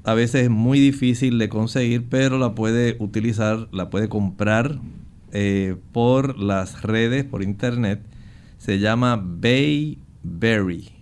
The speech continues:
Se escribe bay, B A Y, B A Y, B E doble R Y. Y esto le puede ayudar.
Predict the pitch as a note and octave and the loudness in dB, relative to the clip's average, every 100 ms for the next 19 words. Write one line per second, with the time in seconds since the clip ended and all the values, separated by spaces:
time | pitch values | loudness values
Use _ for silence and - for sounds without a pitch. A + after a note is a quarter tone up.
0 | - - F#2 - A2 C3 C3 A#2+ F2 E2 | -20 -8 -8 -2 0 2 2 0 0 0
1 | A2+ A2 G2+ F2+ - - F2 E2+ B2+ C3+ | 2 2 0 -2 -8 -12 -4 0 0 0
2 | - A2+ A#2+ - A2+ A#2 A2+ A2 G2 F#2+ | -2 -2 -2 -4 -2 0 0 2 0 0
3 | A#2 C3+ - - - - - - - D#2+ | -2 -4 -10 -20 -20 -20 -20 -20 -12 -4
4 | D#2+ B2+ - - A#2+ A2+ C3 C3+ - - | 2 2 0 -4 0 2 0 -6 -18 -12
5 | E2 D#2+ F#2+ C3 C#3 C#3+ C3+ A2 A2+ A2+ | -8 -4 2 2 2 0 0 0 2 0
6 | A#2 A#2+ - - A2+ G2+ G#2+ B2 A#2 F#2 | -2 -2 -4 -4 -2 0 2 2 2 -2
7 | F#2 - - - - - - - G#2 D3+ | -8 -12 -16 -18 -20 -20 -20 -4 0 2
8 | F#3+ E3 C#3 D3 D3+ D3 D3+ F3 E3+ | 2 2 2 2 2 4 2 2 -2